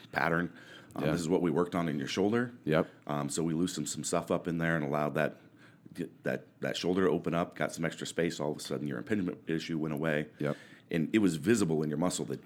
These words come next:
Speaker 1: the, the detuning. So
Speaker 2: Oh, yeah,
Speaker 1: bef-, before
Speaker 2: yeah.
Speaker 1: we did it, we had him, Stan raise his arm, and his medial delt head is
Speaker 2: It's
Speaker 1: just,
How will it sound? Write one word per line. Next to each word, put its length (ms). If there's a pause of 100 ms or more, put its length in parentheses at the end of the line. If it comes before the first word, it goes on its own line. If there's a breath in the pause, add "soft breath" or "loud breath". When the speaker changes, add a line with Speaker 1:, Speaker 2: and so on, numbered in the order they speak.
(100)
Speaker 1:
the, 340
the 100
detuning. 520 (460 soft breath)
So 140
Speaker 2:
Oh, 40
yeah, 180
Speaker 1:
bef-, 120
before 220
Speaker 2:
yeah. 40
Speaker 1:
we 120
did 180
it, 160 (560 soft breath)
we 120
had 120
him, 180 (140)
Stan 320
raise 200
his 140
arm, 500
and 160
his 160
medial 280
delt 260
head 240 (400)
is 100
Speaker 2:
It's 80
Speaker 1:
just, 140